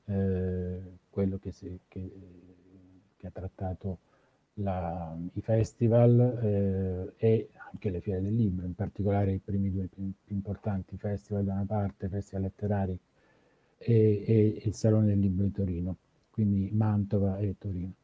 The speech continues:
Ma appunto oggi invece parleremo delle librerie.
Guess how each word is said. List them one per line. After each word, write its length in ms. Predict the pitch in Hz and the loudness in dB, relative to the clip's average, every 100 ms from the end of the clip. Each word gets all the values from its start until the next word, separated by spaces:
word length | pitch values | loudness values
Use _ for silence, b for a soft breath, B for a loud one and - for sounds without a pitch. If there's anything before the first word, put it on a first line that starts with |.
| _ _ _ _ | _ _ _ _
Ma 220 | 156 151 | 4 6
appunto 480 | 143 139 139 123 135 | 4 6 8 8 12
oggi 400 | 151 135 104 113 | 12 12 10 6
invece 400 | 110 120 123 120 | 8 8 6 4
parleremo 440 | 117 110 110 110 | 4 4 6 6
delle 220 | 101 104 104 | 6 4 4
librerie. 800 | 104 98 107 98 92 117 156 | 4 4 4 4 2 4 2